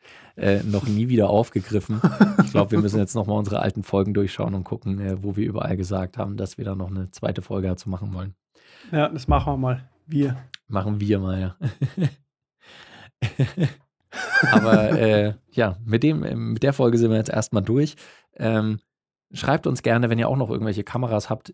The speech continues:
Speaker 1: die ihr in so einem Segment gerne mal hören wollt, äh, die ihr empfehlen könnt, obwohl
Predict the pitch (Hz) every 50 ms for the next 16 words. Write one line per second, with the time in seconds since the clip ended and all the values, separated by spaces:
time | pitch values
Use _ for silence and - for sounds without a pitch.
0 | - _ - 113 107 107 117 - _ - 113 107 107 107 104 104 107 - - 107
1 | 101 104 110 - - 120 107 104 104 - - 101 104 104 101 98 110 104 - 107
2 | 107 110 - - 104 104 104 101 98 98 98 104 110 120 127 123 107 104 104 107
3 | 117 123 - - 131 107 107 104 98 107 107 - 107 107 107 101 90 - 117 110
4 | 107 117 - 117 117 107 98 98 - 113 113 113 117 113